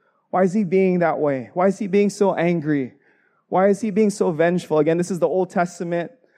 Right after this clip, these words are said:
So it's a different kind of view of how God worked because this was before Jesus came in the New Testament and he fulfilled all of the things that as flawed human beings couldn't fulfill,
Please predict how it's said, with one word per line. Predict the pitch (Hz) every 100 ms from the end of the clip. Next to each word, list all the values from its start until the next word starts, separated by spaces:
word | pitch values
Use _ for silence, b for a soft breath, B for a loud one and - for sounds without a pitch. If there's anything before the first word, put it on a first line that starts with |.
| _ _
So | -
it's | 151
a | 165
different | 151 175 190
kind | - 180
of | 160
view | 139 170
of | 165
how | 139 156
God | 147 151 151
worked | 147 160 156
because | 151 165 139
this | 156
was | 156
before | 147 156 165 160
Jesus | 135 165 156 -
came | 175 160
in | 156
the | 147
New | 151
Testament | 156 170 165 165 160 151
and | 135
he | 135 151
fulfilled | - 147 - 170 160
all | 143 165
of |
the | 160
things | 160 160 165 147
that | 143 131 B B B
as | 147 -
flawed | - 180 175
human | 175 175 165
beings | 151 170 165
couldn't | - 175
fulfill, | - 160 - 170 175 180